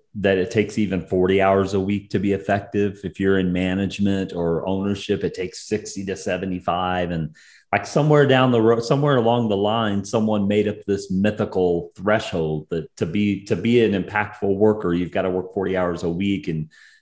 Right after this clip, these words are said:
to be an impactful owner, you've gotta put in sixty, seventy, eighty hours a week. And it's like, but if I have nothing left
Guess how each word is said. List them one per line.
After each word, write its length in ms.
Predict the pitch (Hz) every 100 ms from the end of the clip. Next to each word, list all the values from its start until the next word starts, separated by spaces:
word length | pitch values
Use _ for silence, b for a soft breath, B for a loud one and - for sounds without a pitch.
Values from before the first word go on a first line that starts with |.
| _
to 80 | -
be 100 | 101
an 80 | 113
impactful 520 | 104 113 110 - 117
owner, 360 | 107 110 107 92
you've 160 | 90 85
gotta 180 | 95
put 180 | 90 107
in 100 | 98
sixty, 360 | 95 107 - 92
seventy, 420 | - 95 98 82
eighty 180 | 92 92
hours 320 | 90 87 82
a 60 | 80
week. 420 | 85 127 123 -
And 100 | 87
it's 180 | 82 90
like, 360 | 90 85 - b b b b b b -
but 80 |
if 140 | 107 117
I 80 | 127
have 180 | 147
nothing 460 | 135 139 123 87 76
left 720 | 90 156 - - - _ -